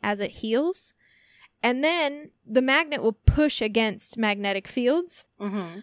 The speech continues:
Speaker 1: produced by electronic devices or, or whatever in the surrounding area,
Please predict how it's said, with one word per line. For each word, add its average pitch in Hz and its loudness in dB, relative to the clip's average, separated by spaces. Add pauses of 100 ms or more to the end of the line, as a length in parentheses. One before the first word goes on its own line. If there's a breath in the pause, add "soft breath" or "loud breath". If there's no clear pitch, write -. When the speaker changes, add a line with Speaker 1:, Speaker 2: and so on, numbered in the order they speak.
(140)
Speaker 1:
produced 233 -2
by 208 -2
electronic 294 -4
devices 277 2
or, 196 0
or 202 -2
whatever 208 0
in 226 0
the 220 -2
surrounding 208 -2
area, 233 0